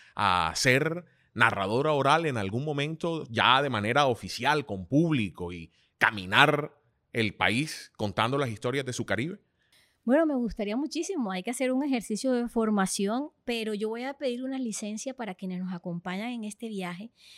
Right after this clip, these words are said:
Speaker 2: para contar una historia particular. Mil novecientos catorce, Colón, Panamá.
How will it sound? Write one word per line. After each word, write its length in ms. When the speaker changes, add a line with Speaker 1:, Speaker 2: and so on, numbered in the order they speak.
Speaker 2:
para 220
contar 280
una 120
historia 360
particular. 600
Mil 280
novecientos 580
catorce, 680
Colón, 560
Panamá. 520